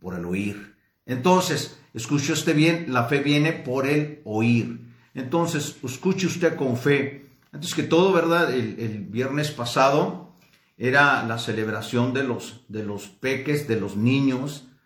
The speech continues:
y, y hicimos un programa especial explicando cosas, este, eh, enseñando cosas, dando un pequeño estudio, enseñanza, prédica, palabra, todo sobre los niños.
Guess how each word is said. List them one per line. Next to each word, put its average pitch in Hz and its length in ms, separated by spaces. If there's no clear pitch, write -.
y, 120 100
y 113 800
hicimos 123 360
un 131 140
programa 127 360
especial 120 520
explicando 120 880
cosas, 123 640
este, 113 720
eh, 107 300
enseñando 117 680
cosas, 127 600
dando 120 360
un 120 80
pequeño 117 420
estudio, 139 520
enseñanza, 120 800
prédica, 123 440
palabra, 113 420
todo 156 220
sobre 190 680
los 117 380
niños. 127 560